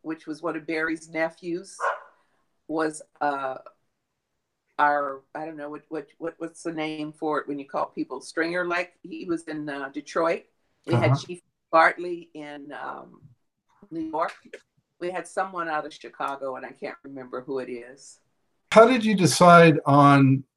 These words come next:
Speaker 2: you know, who might be on the cover or who might be, uh, heavily featured? Did,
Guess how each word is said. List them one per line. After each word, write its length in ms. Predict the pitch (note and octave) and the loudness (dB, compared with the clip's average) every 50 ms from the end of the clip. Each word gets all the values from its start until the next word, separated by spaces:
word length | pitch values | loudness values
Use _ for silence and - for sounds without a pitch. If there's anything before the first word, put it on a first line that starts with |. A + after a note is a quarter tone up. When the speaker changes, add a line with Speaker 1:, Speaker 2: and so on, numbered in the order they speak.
| _ | _
Speaker 2:
you 120 | - C#3 C3+ | 2 4 6
know, 180 | C3+ B2+ B2+ | 8 8 8
who 180 | B2 - D#3+ D3+ | 8 8 6 8
might 220 | D3+ D3+ C#3+ C3+ | 8 8 6 6
be 100 | C#3 C#3+ | 6 6
on 120 | C#3 C3+ C3 | 6 6 6
the 100 | B2 B2 | 4 2
cover 640 | - - - C#3+ C#3 C#3 B2+ C#3 C3+ C#3 C3+ C3 B2 | 0 4 6 6 6 6 6 6 6 6 6 6 6
or 80 | A2+ | 4
who 120 | - C3 C3 | 4 6 6
might 260 | C3+ C3+ C3 B2+ - | 6 6 6 4 2
be, 420 | C3+ C3 B2 B2 B2 A#2+ A#2 - - | 2 2 2 0 -2 -4 -8 -8 -4
uh, 100 | A2+ A2 | -2 -2
heavily 280 | A2 C#3 C#3 C#3 C3 B2+ | 0 2 2 2 2 0
featured? 440 | - - C3+ C3+ C3 - C3 B2 B2 | 0 0 0 0 2 2 0 0 2
Did, 200 | - B2+ A#2+ | 0 -2 -2